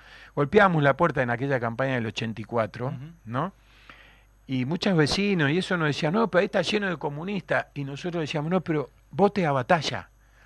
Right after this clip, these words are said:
Speaker 2: Ahí va.
Speaker 1: La noventa y nueve.
Speaker 2: Claro.
Speaker 1: Es la lista de Selmar
Speaker 2: Exacto.
Speaker 1: Michelini".
Speaker 2: Claro.
Speaker 1: ¿Y quién fue el más votado? Batalla.
Speaker 2: Sí, sí.
Speaker 1: La noventa y nueve. Y nosotros nos íbamos para nuestras casas guardando la mochila, la lista de diez mil uno, porque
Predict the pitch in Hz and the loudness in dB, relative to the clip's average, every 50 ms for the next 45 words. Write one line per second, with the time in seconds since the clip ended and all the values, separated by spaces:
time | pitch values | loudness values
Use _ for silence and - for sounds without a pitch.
0 | - - 98 104 113 117 107 127 135 143 143 143 143 143 143 147 147 143 127 - | -16 -10 -8 -6 -6 -6 -4 0 2 4 4 6 4 4 4 4 2 0 -2 -4
1 | 143 139 156 175 175 165 156 143 127 117 107 117 117 120 117 113 113 101 - 160 | -4 -2 -2 -2 -2 -2 -2 -2 -4 -4 -4 -4 -4 -4 -6 -6 -8 -6 -2 2
2 | 156 156 151 156 180 175 - - 170 151 139 123 - 151 131 135 147 156 156 151 | 6 6 6 6 4 2 2 4 4 4 4 2 -2 -4 -4 -2 -2 -2 -2 -2
3 | 147 139 117 - 143 139 147 170 180 170 156 139 127 110 - - - 104 101 104 | -4 -4 -4 -2 -2 0 2 4 4 4 4 2 -2 -4 -6 -10 -10 -8 -8 -8
4 | 95 98 101 - 185 175 - - 240 254 240 185 - 190 165 151 - - - 135 | -8 -12 -8 -2 -2 -2 0 0 0 0 0 0 0 0 0 0 -2 -2 -4 -2
5 | 131 143 147 143 135 127 120 - 123 110 107 110 156 190 - 247 247 226 - 156 | 0 2 2 2 2 0 -2 -4 -8 -8 -6 -4 -2 -2 0 0 -2 -2 -2 -4
6 | 127 120 101 104 104 - 104 104 110 117 - - 175 175 175 170 170 175 165 160 | -6 -6 -6 -10 -10 -10 -12 -12 -12 -12 -6 -2 0 0 0 0 -2 -4 -4 -6
7 | 175 180 202 214 190 170 160 160 - - - - - - 139 143 151 147 180 185 | -6 -4 -2 -2 0 -2 -2 -4 -8 -14 -20 -16 -12 -8 -6 -6 -4 -4 -4 -4
8 | 196 185 165 160 170 170 165 165 156 139 147 135 139 143 - - 139 - - 165 | -4 -4 -6 -4 -6 -6 -4 -6 -4 -4 -4 -4 -4 -4 -4 -4 -6 -4 -2 -4
9 | 160 160 - 180 151 143 135 139 147 151 151 147 143 135 131 127 123 117 - - | -4 -2 -2 -2 0 0 0 0 -2 -2 -2 -2 -2 -2 -2 -4 -6 -6 -6 -6
10 | 156 156 160 170 170 - - - - - - - - 127 127 131 143 143 - 143 | -4 -2 -2 -2 -4 -4 -10 -20 -20 -20 -20 -10 -4 -2 -2 0 0 2 4 4
11 | 139 135 131 131 127 127 131 135 135 156 160 165 175 143 - 143 - - 147 123 | 4 4 2 0 2 2 2 2 2 2 2 2 0 0 0 -2 -2 -2 -6 -6